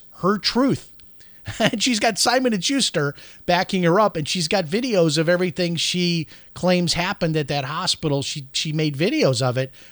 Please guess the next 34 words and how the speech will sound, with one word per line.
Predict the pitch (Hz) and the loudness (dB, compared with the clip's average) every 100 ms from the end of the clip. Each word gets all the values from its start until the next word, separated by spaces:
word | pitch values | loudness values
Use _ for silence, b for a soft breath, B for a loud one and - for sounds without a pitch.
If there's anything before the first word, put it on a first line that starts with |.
| B | B
on | 135 147 | 0 2
her | 147 | 2
phone. | - 247 277 151 | 0 2 2 0
I | 120 | -2
mean, | 151 156 | -2 0
it's, | 151 143 - - - B B B B - | -2 0 2 4 2 B B B B -4
you | 170 | 4
know, | 190 190 | 4 4
it's | 175 151 - _ | -4 -8 -10 _
definitely | 135 180 233 220 196 - - | -2 0 0 -2 -2 -6 -6
her | - 214 214 | 4 4 4
truth. | - 240 277 233 - - | 0 2 4 2 -2 -6
So | - 185 180 165 B B - | 4 8 8 4 B B -4
why | 123 180 | 4 6
doesn't | 233 208 208 | 6 4 4
that | 208 277 | 4 4
apply? | 226 - 147 110 92 82 | 2 0 0 0 -6 -10
I, | 131 147 - | -6 -6 -6
you | 160 | -4
know, | 185 | -2
it's, | 151 165 - | -2 -2 -4
it's, | 185 - | -6 -10
it's | 185 214 | -4 -2
a | |
weird, | 196 202 277 285 220 B B B | -2 0 -2 -2 -6 B B B
it, | 202 | -2
it's, | 208 - - - B B B _ _ - | 0 0 -2 -4 B B B _ _ -8
i-, | 196 - | -8 -2
if, | 202 185 - _ _ _ | -2 -2 -8 _ _ _
you | 165 | -2
know, | 180 170 | 2 2
as, | 175 170 170 | 2 4 4
um, | 156 143 139 _ _ - _ - | 4 2 -4 _ _ -20 _ -6
I, | 156 | -2